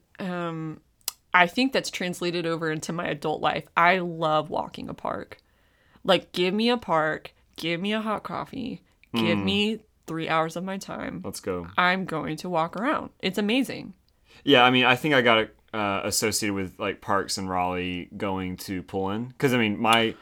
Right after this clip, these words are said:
Speaker 1: Oh,
Speaker 2: so
Speaker 1: yeah.
Speaker 2: on, if you know East Campus for N C State,
Speaker 1: Right.
Speaker 2: if you go to, like,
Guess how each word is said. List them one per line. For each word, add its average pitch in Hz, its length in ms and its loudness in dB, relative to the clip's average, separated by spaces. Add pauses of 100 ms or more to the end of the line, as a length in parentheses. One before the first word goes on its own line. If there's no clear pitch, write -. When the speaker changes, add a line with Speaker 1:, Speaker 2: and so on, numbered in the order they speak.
(200)
Speaker 1:
Oh, 185 140 8
Speaker 2:
so 208 180 12
Speaker 1:
yeah. 175 280 8
Speaker 2:
on, - 80 0
if 113 120 0
you 127 60 2
know 123 240 4
East 117 220 0
Campus 110 480 0
for 110 120 -2
N 104 120 -2
C 101 100 -6
State, 92 480 -4 (180)
Speaker 1:
Right. 95 280 -12
Speaker 2:
if 104 180 -6
you 104 100 -2
go 101 120 0
to, 98 60 0
like, 92 300 -4